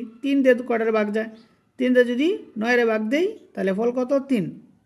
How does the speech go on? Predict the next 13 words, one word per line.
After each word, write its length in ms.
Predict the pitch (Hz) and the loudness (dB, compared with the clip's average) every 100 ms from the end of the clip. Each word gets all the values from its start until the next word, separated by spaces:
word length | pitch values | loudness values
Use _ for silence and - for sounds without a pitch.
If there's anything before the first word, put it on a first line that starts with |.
| _ | _
আবার 180 | 190 190 190 | -6 -6 -2
তিন 100 | 269 | -2
দিয়ে 140 | 262 247 | 0 -2
কিন্তু 200 | 247 302 | -4 -6
পাঁচ 200 | 302 285 269 | -4 -4 -2
রে 120 | 220 | 0
ভাগ 160 | 208 190 | 0 0
যায় 120 | 180 156 | -2 -4
না, 40 | - - | -8 -12
কিন্তু 220 | 202 220 | -8 -2
ওই 100 | 254 208 | -2 0
জন্য 140 | 233 262 | -2 0
পাঁচ 240 | 262 | -2